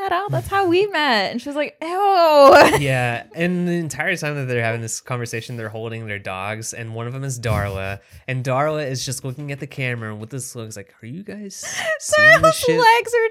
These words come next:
Speaker 1: dangling, like, they've got, <laughs> they've got her arm around her chest and torso, and the legs are
Speaker 2: Yeah,
Speaker 1: just
Speaker 2: yeah.
Speaker 1: dangling.
Speaker 2: It's like the Jim Halpert look that
Speaker 1: Yeah.
Speaker 2: Darla's giving the camera every single time. It's like,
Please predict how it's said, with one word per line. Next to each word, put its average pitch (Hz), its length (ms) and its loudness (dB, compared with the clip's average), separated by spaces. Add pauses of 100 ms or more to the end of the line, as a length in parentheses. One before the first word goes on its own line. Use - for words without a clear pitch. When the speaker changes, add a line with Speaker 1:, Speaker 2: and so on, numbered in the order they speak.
Speaker 1:
dangling, 294 840 0
like, - 420 -2
they've 269 300 -4
got, 294 320 6
<laughs> - 160 -12
they've 480 840 -10
got 403 160 0
her 403 160 -2
arm 359 220 0
around 320 240 -2
her 277 140 -6
chest 247 400 0
and 233 160 -10
torso, 240 420 -6
and 233 140 -8
the 214 80 -8
legs 180 360 -6
are 160 40 -2
Speaker 2:
Yeah, 165 120 0
Speaker 1:
just - 280 -8
Speaker 2:
yeah. 127 200 -6
Speaker 1:
dangling. 349 600 -4 (180)
Speaker 2:
It's - 120 -6
like 202 160 -2
the 180 80 -2
Jim 139 320 -6
Halpert 113 400 -8
look 605 320 -4
that - 120 -4
Speaker 1:
Yeah. 508 340 4
Speaker 2:
Darla's - 120 -2
giving 110 200 -6
the 107 80 -8
camera 107 300 -8
every 101 100 -8
single 571 200 -10
time. 605 140 -4
It's 571 200 0
like, - 160 -16